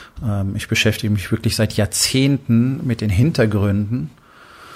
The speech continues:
Und dass Politiker offensichtlich nicht das Beste für Deutschland und für, ja, für das Land und für das Volk tun,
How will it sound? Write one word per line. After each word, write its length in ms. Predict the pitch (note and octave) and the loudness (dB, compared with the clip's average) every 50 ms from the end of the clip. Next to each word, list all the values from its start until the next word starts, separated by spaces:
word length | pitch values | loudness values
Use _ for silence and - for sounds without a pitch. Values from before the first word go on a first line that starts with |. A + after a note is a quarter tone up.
| - - - - - - _ _ | -20 -20 -20 -20 -20 -20 _ _
Und 880 | - A2 A2 G#2+ A2 G#2+ G#2+ G#2 G#2 G#2 G2+ - - - - - - - _ _ _ _ _ _ _ _ _ _ _ _ _ _ _ _ _ _ _ _ _ _ _ _ _ _ _ _ _ _ _ _ _ _ _ - - - | 0 2 2 4 4 4 2 2 2 0 -2 -4 -6 -6 -8 -8 -12 -14 _ _ _ _ _ _ _ _ _ _ _ _ _ _ _ _ _ _ _ _ _ _ _ _ _ _ _ _ _ _ _ _ _ _ _ -20 -6 -2
dass 140 | - B2 A#2 | -2 -2 0
Politiker 600 | - D3 C#3 D3+ D3+ - E3+ E3+ - D3+ C#3 - | 0 0 0 2 2 0 0 2 2 2 2 2
offensichtlich 960 | C3 B2+ - D3 C3+ A2+ B2 C3 - - - - B2+ B2+ A#2 - - - - _ _ _ - | 2 0 0 -2 -2 -2 -2 -2 -4 -4 -4 -2 -2 -2 -2 -4 -8 -14 -16 _ _ _ -4
nicht 680 | A2 G#2+ G#2+ A#2 B2 C3+ - - - - - - - - | -2 0 2 2 2 2 0 -2 -6 -6 -8 -10 -8 -4
das 220 | - A#2+ A#2+ A#2 - | -2 0 0 0 -2
Beste 800 | - B2 B2 B2 - - - - - C3+ C3+ C3 C3 C3 - - F#3 | 0 0 0 0 0 -2 -4 -2 -2 -2 0 0 0 -2 -2 -6 -8
für 640 | C#3 - - - - - B2 A#2+ A#2 A2+ G#2+ G#2+ - A#2+ | -10 -8 -8 -8 -6 -2 0 2 2 2 2 0 -2 -2
Deutschland 680 | A2 G#2+ A2 B2 A#2+ - - - C3+ C3+ C3+ C3+ A#2+ - | 0 0 0 0 -2 -4 -4 -2 0 0 0 -2 -2 -2
und 180 | - A#2 A2 A2+ | -2 -2 -2 -2
für, 800 | - - - - A#2+ G#2+ G#2 G2+ G2+ G2 G2+ G2+ G2 G2 - - - - - - - - - - - - - - - - D4 - | -2 -6 -4 -2 0 2 2 4 4 4 2 2 0 -2 -4 -8 -16 -20 -18 -18 -18 -18 -18 -20 -20 -20 -20 -20 -20 -12 -8 -6
ja, 120 | A#2 - | -6 -6
für 200 | - - - - | -6 -10 -12 -10
das 160 | - - - | -10 -8 -4
Land 220 | G#2+ G#2+ A2+ - - | -2 -2 -2 -2 -4
und 100 | A2 - | -6 -6
für 100 | - - | -6 -6
das 120 | G2+ - | -6 -6
Volk 380 | - - - G#2+ G#2+ - - - | -4 -2 0 0 0 0 -4 -4
tun, 340 | - A#2+ A2+ A2 A2 A2 | 0 2 2 2 2 0